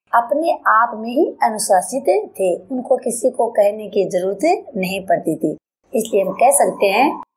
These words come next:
कि पुरातत्व चिन्हों के आधार पर सिंधु सभ्यता ताकत से न होकर वो अपने आप से ही अनुशासित सभ्यता थी। अगला question, यह सच है कि यहाँ किसी आंगन की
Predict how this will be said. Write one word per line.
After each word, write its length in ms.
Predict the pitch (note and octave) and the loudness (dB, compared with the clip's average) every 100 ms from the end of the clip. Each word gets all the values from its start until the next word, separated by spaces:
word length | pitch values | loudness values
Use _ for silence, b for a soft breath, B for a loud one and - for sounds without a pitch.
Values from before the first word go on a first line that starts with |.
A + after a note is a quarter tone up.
| _ - | _ -6
कि 80 | D4+ | -2
पुरातत्व 680 | - B3+ B3 B3 G4 - D4 | 4 4 6 4 2 2 0
चिन्हों 340 | - C4 B3 A3 | 2 -2 -2 0
के 120 | G#3 | 2
आधार 380 | F3+ F3+ F3 F3+ | 4 4 2 2
पर 260 | C4 D4 D4 _ - | 4 2 0 _ -10
सिंधु 280 | - A#3+ A3+ | -6 -2 -2
सभ्यता 360 | A3+ A3 A3 G#3+ | 0 0 2 2
ताकत 520 | - A#3 - G4+ - _ _ - | 2 0 0 -2 -4 _ _ -6
से 200 | - G#3 | -2 0
न 120 | G#3 | 0
होकर 400 | G3+ F3+ A3+ D4 F4 - _ _ | 2 2 4 2 2 -6 _ _
वो 160 | A#3 C#4 - - - - | 2 2 2 -4 -4 2
अपने 320 | G#3+ G#3 A3+ A3+ | 2 2 0 2
आप 440 | F#3 F#3+ G#3+ - | 2 2 0 -6
से 160 | - - | -2 0
ही 200 | F#3 E4+ - | 4 4 4
अनुशासित 600 | F#3+ F3+ F3+ E3+ F3+ E3+ | -2 -4 -2 0 -2 0
सभ्यता 540 | E3 D#3+ D#3+ B3 F4 - - | 0 0 2 4 4 2 -6
थी। 180 | - E3+ - _ _ _ _ _ | -4 -4 -6 _ _ _ _ _
अगला 280 | F#3 G#3+ F3 | -2 0 0
question, 420 | D#3+ D#3 - - - _ _ _ _ _ _ - | 0 -6 -8 -14 -16 _ _ _ _ _ _ -4
यह 320 | A3 C#4 D4+ D#4 | 2 4 4 4
सच 300 | D#4+ - C#4+ | 2 2 4
है 260 | A3 A#3+ F4 | 4 4 2
कि 160 | - B3+ | -2 -6
यहाँ 420 | B3+ A3 A#3 C4 | 0 4 4 2
किसी 320 | A#3+ - C4 C4+ | -4 -4 -4 0
आंगन 360 | G#3+ A3 C4 C#4 | 0 0 -2 -2
की 160 | C4 | -2